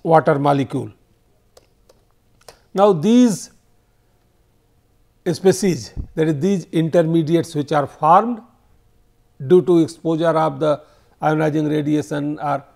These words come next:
food to the ionizing radiations or water to the ionizing radiations,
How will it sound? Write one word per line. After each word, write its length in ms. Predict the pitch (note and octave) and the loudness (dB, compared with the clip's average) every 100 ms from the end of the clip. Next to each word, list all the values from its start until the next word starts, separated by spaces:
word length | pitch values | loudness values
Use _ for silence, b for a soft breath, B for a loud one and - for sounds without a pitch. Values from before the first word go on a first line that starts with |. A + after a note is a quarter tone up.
| _ _ | _ _
food 240 | D#3+ D3 | -4 -4
to 100 | C#3+ | -4
the 120 | C3+ - | -6 -4
ionizing 480 | C#3+ D3 D3 C#3+ | -4 -4 -4 -4
radiations 500 | D3 D3 D3+ F#3+ G3 | -4 -4 -6 -6 -6
or 140 | D#3+ C#3 | -6 -2
water 300 | D3+ D#3+ D3+ | -2 -2 -4
to 140 | D3 | -6
the 100 | C#3 | -6
ionizing 480 | C#3 C#3 C#3+ C#3 C#3 | -6 -6 -8 -10 -10
radiations, 580 | C#3 D3 D#3 G3+ C4 | -8 -8 -8 -8 -10